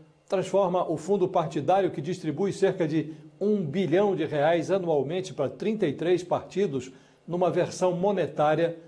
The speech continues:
da Casa da Mãe Joana. Avacalha os controles da justiça eleitoral, acaba com o estímulo às candidaturas de mulheres e de negros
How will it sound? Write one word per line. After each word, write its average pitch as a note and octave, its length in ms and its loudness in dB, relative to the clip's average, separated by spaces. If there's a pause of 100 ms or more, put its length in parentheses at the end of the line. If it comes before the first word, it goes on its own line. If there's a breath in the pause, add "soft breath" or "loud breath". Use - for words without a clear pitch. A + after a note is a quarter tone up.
(260 loud breath)
da C#3+ 120 -2
Casa E3+ 320 0
da D#3 100 2
Mãe D#3 160 0
Joana. B2+ 460 -2 (280 loud breath)
Avacalha F#3+ 840 2
os D#3+ 100 -6
controles E3+ 680 0
da D3+ 140 -2
justiça E3 440 -6
eleitoral, C#3+ 600 0 (160 loud breath)
acaba F#3 420 2
com F#3 180 -2
o E3+ 40 -2
estímulo F3 720 -2 (180 loud breath)
às D3+ 220 -2
candidaturas D3+ 680 0
de D3+ 100 -4
mulheres D#3 600 2 (340 loud breath)
e E3 60 -4
de D#3 120 -2
negros D3 520 -2